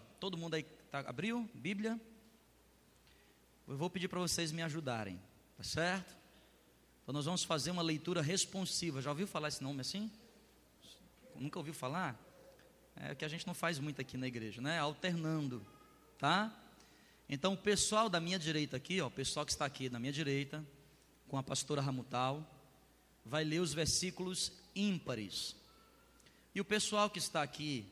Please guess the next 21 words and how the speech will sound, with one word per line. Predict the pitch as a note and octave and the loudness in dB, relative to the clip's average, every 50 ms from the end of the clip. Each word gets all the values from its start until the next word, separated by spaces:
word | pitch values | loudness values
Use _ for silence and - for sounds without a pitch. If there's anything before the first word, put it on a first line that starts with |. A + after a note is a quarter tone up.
| - - - - - - - - - - | -16 -20 -20 -20 -20 -20 -20 -20 -12 -6
à | - D3+ D3+ | -4 -2 -2
minha | C#3 C3+ C3 C3 C#3 | 0 0 0 0 0
esquerda, | D#3 - - - - D#3+ E3 F3+ F#3+ E3+ D3+ C3 | 0 0 0 0 0 0 0 0 0 -2 -4 -4
com | - C3 | -4 -4
a | C3 C3 | -4 -2
Ana | C3+ D3 D3+ | -2 -2 -2
Paula, | - - D#3 D3 D3+ E3 E3+ F3 F#3 F#3 - - - - - - - - | -2 0 2 2 2 2 0 -2 -4 -6 -8 -14 -20 -20 -20 -20 -20 -14
vai | A#2+ A#2+ D#3+ E3+ D#3 | -4 -2 0 0 2
ler | C#3+ D3+ E3 F#3 | 2 0 0 0
os | G3 D#3+ | 0 0
versículos | C3+ C#3+ C#3+ C3 - - F3+ F#3 F#3 - G3+ G3+ G#3 - - - - - - - - - - - - - - - - - - - | -2 -2 -2 0 0 0 -2 -2 -4 -4 -4 -4 -2 -2 -4 -4 -6 -10 -18 -20 -20 -20 -20 -20 -20 -20 -20 -20 -20 -20 -16 -6
pares. | - D3 C#3+ C#3 B2+ A#2 G#2 G2 - - - - - - - - - - - - - | 0 2 2 4 2 2 -2 -6 -10 -10 -10 -10 -10 -10 -12 -18 -20 -20 -20 -10 -6
Então | - D#3 | -4 -2
nós | E3+ E3 D#3 | 0 0 0
vamos | F3 F3 D3+ | 0 0 0
ler | D#3+ D#3 D3+ | 0 0 0
do | C#3+ D3+ G#3 | 0 0 0
um | G3+ F#3 F#3+ G3+ A3+ B3+ D#4+ - - - - - - - - - - - - - - - - - - - - - - - - - - - - | 0 2 4 4 4 2 2 0 -6 -16 -20 -20 -20 -20 -20 -20 -20 -20 -20 -20 -20 -20 -20 -20 -20 -20 -20 -20 -20 -20 -20 -20 -16 -8 -6
até | C3+ C3+ - D#3 | -4 -2 0 2
o | F3 F#3+ | 2 4
doze | E3 F3+ F3+ F3 E3+ D3 A#2+ A#2 A2+ F#2+ | 4 4 6 6 6 6 4 2 0 -4